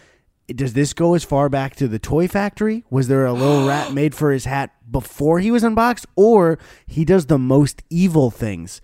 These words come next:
Speaker 1: once he breaks out of the box, which means a little toy rat found his hat right
Speaker 2: Oh.
Speaker 1: when he got out of the box.
Speaker 2: Damn, dude.
Speaker 1: There's a
Speaker 2: Holy sh-
Speaker 1: rat in everyone's hat.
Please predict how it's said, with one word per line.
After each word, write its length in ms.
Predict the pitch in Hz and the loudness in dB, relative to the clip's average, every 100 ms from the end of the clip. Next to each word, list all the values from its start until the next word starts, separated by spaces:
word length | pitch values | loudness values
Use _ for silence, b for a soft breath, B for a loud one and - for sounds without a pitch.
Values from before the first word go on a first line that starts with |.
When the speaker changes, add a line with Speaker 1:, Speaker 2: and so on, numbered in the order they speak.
| _ | _
Speaker 1:
once 240 | 110 113 - | -8 -8 -6
he 120 | 104 | -12
breaks 560 | - - 117 117 - - _ | -8 -4 -2 -2 -8 -16 _
out 260 | 123 127 143 | -2 0 0
of 120 | 120 | -2
the 100 | 110 | -6
box, 480 | 95 95 - - - b b | -8 -10 -10 -16 -18 b b
which 240 | 147 - | -6 -4
means 240 | 147 151 127 | -2 -2 -4
a 60 | |
little 440 | 117 123 147 185 226 | -6 0 2 4 2
toy 460 | - 240 254 285 | 2 4 4 4
rat 560 | 247 220 156 135 - - B B | 2 2 0 -4 -8 -14 B B
found 540 | - - 139 156 196 | -6 -2 0 0 0
his 280 | 190 262 262 | 0 0 0
hat 600 | 262 247 208 160 156 - - B - | -2 0 0 0 -4 -6 -16 B -2
right 440 | 151 151 165 - | 2 4 4 2
Speaker 2:
Oh. 20 | 156 | -2
Speaker 1:
when 120 | 170 | -2
he 100 | 175 | -2
got 320 | 147 147 143 | 0 0 2
out 160 | 143 139 | 2 2
of 60 | 131 | 0
the 80 | |
box. 560 | 110 113 104 - - - _ _ - | 0 -2 -4 -10 -18 -18 _ _ -20
Speaker 2:
Damn, 120 | - - - - - | -20 -18 -20 -20 -18
dude. 520 | 127 117 110 107 95 _ _ _ _ _ _ _ - 160 | -16 -16 -16 -18 -20 _ _ _ _ _ _ _ -14 -6
Speaker 1:
There's 200 | 190 190 | -6 -4
a 40 | |
Speaker 2:
Holy 60 | 165 | -2
sh- 40 | |
Speaker 1:
rat 220 | 175 180 - | -2 -4 -4
in 180 | 147 123 _ - | -6 -6 _ -4
everyone's 480 | 165 156 160 147 131 | -2 2 2 0 -4
hat. 240 | 113 104 | -10 -16